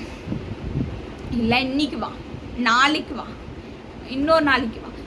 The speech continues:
இப்படியே மக்கள் அலக்கழிச்சுக்கிட்டு இருக்காங்க. ஒரே ஒரு கையெழுத்து தானுங்க, போட்டு போங்க,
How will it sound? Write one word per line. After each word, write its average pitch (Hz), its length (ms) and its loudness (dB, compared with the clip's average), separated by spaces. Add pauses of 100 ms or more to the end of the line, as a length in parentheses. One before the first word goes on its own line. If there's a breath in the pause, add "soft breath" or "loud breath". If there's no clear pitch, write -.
(140)
இப்படியே 311 560 4
மக்கள் 233 680 4
அலக்கழிச்சுக்கிட்டு 302 720 0
இருக்காங்க. 226 640 0 (2000)
ஒரே 294 340 4
ஒரு 427 240 4
கையெழுத்து 254 500 2
தானுங்க, 220 440 0
போட்டு 269 260 0
போங்க, 220 460 2